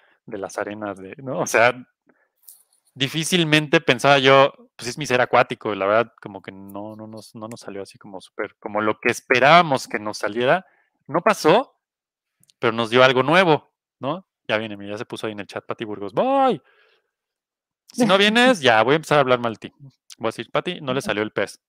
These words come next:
Speaker 1: no le salió
Speaker 2: No
Speaker 1: la mujer
Speaker 2: porque te
Speaker 1: pez".
Speaker 2: está, no porque te está viendo en vivo.
Speaker 1: Exacto,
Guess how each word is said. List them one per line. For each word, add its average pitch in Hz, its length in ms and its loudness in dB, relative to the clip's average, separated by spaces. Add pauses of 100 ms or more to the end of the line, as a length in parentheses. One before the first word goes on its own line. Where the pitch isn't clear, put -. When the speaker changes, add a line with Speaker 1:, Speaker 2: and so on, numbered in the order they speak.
Speaker 1:
no 131 80 -2
le 160 80 -2
salió 117 320 2
Speaker 2:
No - 20 -
Speaker 1:
la 247 100 4
mujer 247 320 2
Speaker 2:
porque - 20 -4 (100)
te - 80 2
Speaker 1:
pez". 190 120 4
Speaker 2:
está, 233 160 8
no 262 220 4
porque 285 280 -2
te 202 60 2
está 220 200 0
viendo 226 280 4
en 202 100 2
vivo. 185 480 4 (140)
Speaker 1:
Exacto, 110 560 -4